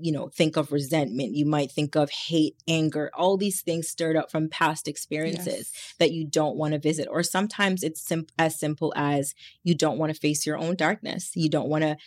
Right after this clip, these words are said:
Speaker 1: come to terms that you got some things you
Speaker 2: Mm-hmm.
Speaker 1: need to work on. So instead of doing that,
Speaker 2: Mm-hmm.
Speaker 1: what am I gonna do? Distract myself with people, places, and things.
Speaker 2: And distract-, distractions will always be there. <laughs>
Speaker 1: Right.
Speaker 2: You'll
Speaker 1: Always.
Speaker 2: go back
Speaker 1: It's
Speaker 2: to
Speaker 1: endless,
Speaker 2: Yeah.
Speaker 1: especially on social media. It's
Speaker 2: Yeah.
Speaker 1: like, it's,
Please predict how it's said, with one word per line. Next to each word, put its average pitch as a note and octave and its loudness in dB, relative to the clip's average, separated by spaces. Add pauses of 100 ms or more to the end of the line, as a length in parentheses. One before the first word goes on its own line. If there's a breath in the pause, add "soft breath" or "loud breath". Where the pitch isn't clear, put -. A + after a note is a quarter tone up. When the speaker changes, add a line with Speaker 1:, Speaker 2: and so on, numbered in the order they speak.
(180 loud breath)
Speaker 1:
come D#3+ 2
to D#3 -8
terms D#3+ -2
that D3+ 0
you D#3 -2
got E3+ 0
some D3 -4
things D3 -4
you G3+ 0
Speaker 2:
Mm-hmm. A3+ 2
Speaker 1:
need D#3+ 0
to D3 -2
work C#3 -4
on. C#3+ -2
So D3+ 2
instead D#3 0
of D3+ -4
doing F#3 2
that, E3 0 (180 soft breath)
Speaker 2:
Mm-hmm. D#3+ -2
Speaker 1:
what E3 6
am D#3+ 2
I D3+ 0
gonna D#3 0
do? D#3 2
Distract D3+ -2
myself D3 -2
with D3+ -4
people, D3 2
places, C#3+ -2
and C#3+ 2
things. F3+ 4
Speaker 2:
And D#3+ 0
distract-, D#3+ 0
distractions E3+ -2
will D3+ -2
always F#3+ 4
be A3 0
there. D#3 -2
<laughs> C#3 -6
Speaker 1:
Right. F3+ 2
Speaker 2:
You'll B3 6
Speaker 1:
Always. G3 6
Speaker 2:
go G3 -4
back G3 4
Speaker 1:
It's G3 -6
Speaker 2:
to F3+ 2
Speaker 1:
endless, A3 4
Speaker 2:
Yeah. G3 2
Speaker 1:
especially G3+ 0
on F#3+ 2
social F#3 -2
media. F#3 2
It's D#3+ 0
Speaker 2:
Yeah. G#3+ -4
Speaker 1:
like, G#3+ 2
it's, - -4